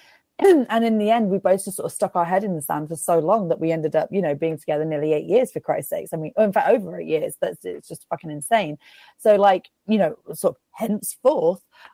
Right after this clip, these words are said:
I'm always going to be very communica-, communicative and, um, and make sure that, like, you know, that line of communication is open, because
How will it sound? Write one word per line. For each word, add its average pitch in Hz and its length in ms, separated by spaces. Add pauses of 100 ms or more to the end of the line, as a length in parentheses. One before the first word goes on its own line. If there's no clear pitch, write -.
I'm 220 440
always 196 640 (160)
going 185 460 (100)
to 185 300
be 180 380 (140)
very 175 240
communica-, 180 640 (440)
communicative 190 800
and, 165 480
um, 160 320
and 190 160
make 180 220
sure 180 340
that, - 160
like, 160 400 (480)
you 226 80
know, 202 140
that 170 180
line 170 220
of 160 100
communication 165 540
is 156 160
open, 170 340
because 156 400